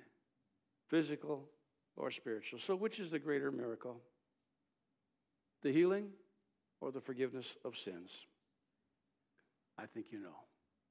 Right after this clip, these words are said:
I'm gonna ask you to bow your heads right now. Every head bowed, every eye closed. If you have received Christ as your personal Savior,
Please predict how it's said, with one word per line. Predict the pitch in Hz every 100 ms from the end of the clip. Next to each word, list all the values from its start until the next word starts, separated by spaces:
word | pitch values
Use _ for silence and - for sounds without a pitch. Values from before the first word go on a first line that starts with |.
| _ _ _ _ _ _ _ _ _ _ _ _ _
I'm | -
gonna | 131
ask | -
you | 123
to |
bow | 113 120
your | 120
heads | 104 117 113
right | 117 -
now. | - - - - _ _ _ -
Every | 117 117
head | 123
bowed, | 127 127
every | 131
eye | 135 139
closed. | 135 131 - - -
If | 151 139 160
you | 202
have | 180 190 135 120 - - _ _ _ _ -
received | 127 - 160 156
Christ | 156 135 131 - - _ _ _ _ -
as | 123 120
your | 139
personal | 139 143 - 156
Savior, | - 131 107